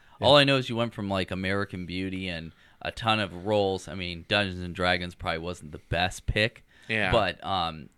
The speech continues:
Speaker 2: she, I mean, I think what, I saw a horror movie. She was in Train a long time ago. But that's, I literally do not know what movies she does anymore. And then
Speaker 1: Her dad won't. It, his,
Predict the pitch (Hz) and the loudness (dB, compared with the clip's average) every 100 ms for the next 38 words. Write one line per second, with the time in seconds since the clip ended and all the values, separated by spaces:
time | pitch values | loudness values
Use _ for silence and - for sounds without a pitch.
0 | - - 107 104 - 101 90 87 - 107 | -10 -4 -2 -2 -2 -4 -6 -10 -10 -8
1 | 107 120 95 107 90 92 120 92 98 107 | -6 -6 0 0 2 0 -2 -2 -4 -6
2 | 110 107 104 101 104 95 98 98 - - | -4 -6 -6 -6 -8 -8 -10 -10 -12 -12
3 | 90 92 98 110 117 _ _ _ _ _ | -6 -4 -4 -6 -8 _ _ _ _ _
4 | _ - 101 98 98 101 110 110 113 113 | _ -6 -4 -2 0 0 0 -2 -2 0
5 | 117 117 113 117 131 _ - 101 95 104 | -2 0 0 0 -6 _ -10 -6 -4 2
6 | 101 110 - _ 120 117 104 113 127 123 | 2 0 -8 _ -2 -2 -4 -4 -2 0
7 | 113 101 101 98 95 87 95 87 78 92 | 0 -2 -6 -6 -6 -4 -4 -4 -4 -4
8 | - 92 92 90 87 82 73 - _ _ | -4 -6 -4 -4 -6 -8 -10 -16 _ _
9 | _ _ _ - - 98 78 85 73 53 | _ _ _ -10 -6 -4 -2 -2 -2 -6
10 | 92 73 71 67 62 65 - _ 92 90 | -10 -8 -10 -12 -14 -16 -20 _ -4 -4
11 | 87 87 85 82 80 _ _ _ _ - | -4 -6 -8 -10 -14 _ _ _ _ -8
12 | 95 95 92 92 90 - - - - - | -4 -4 -4 -6 -8 -10 -20 -20 -20 -20
13 | - _ _ - 131 135 135 156 | -20 _ _ -12 -10 -2 0 0